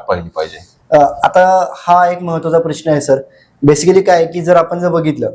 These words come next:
Speaker 2: की बँकिंग जे स्ट्रक्चर आहे बँकिंगचं,
Speaker 1: हम्म.
Speaker 2: तर त्याच्यामध्ये साधारणपणे तीन, अ, त्याच्यामध्ये डिव्हायडेशन्स होतात किंवा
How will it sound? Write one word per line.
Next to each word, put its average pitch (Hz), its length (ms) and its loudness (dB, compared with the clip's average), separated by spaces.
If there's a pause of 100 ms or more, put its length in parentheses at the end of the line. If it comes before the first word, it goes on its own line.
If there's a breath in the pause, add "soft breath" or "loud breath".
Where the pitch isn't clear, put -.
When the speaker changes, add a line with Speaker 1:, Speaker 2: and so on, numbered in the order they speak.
(140)
Speaker 2:
की 160 80 0
बँकिंग 156 840 -2
जे 170 100 2
स्ट्रक्चर - 680 0
आहे 170 160 2
बँकिंगचं, 127 500 -8
Speaker 1:
हम्म. - 420 -12
Speaker 2:
तर 160 80 2
त्याच्यामध्ये 190 340 2
साधारणपणे 196 400 0
तीन, 202 360 -2
अ, 170 220 0 (340)
त्याच्यामध्ये 170 340 -4
डिव्हायडेशन्स 165 540 0
होतात 143 260 -2
किंवा 160 140 0